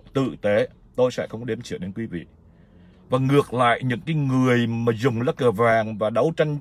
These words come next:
chống cộng mà côn đồ thổ tả thì tôi sẽ lên tiếng.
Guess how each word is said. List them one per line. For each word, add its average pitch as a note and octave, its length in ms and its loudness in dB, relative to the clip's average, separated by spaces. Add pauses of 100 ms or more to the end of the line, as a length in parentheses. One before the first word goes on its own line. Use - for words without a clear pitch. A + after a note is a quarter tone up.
chống F#3 280 2
cộng G#2+ 260 2
mà - 60 -2 (140)
côn F3 160 6 (100)
đồ A#2 320 6
thổ A#2+ 240 0
tả A#2 300 -2 (340)
thì A2+ 80 -4
tôi D3 260 6
sẽ B2 200 0
lên A2+ 160 -4
tiếng. B2 200 -2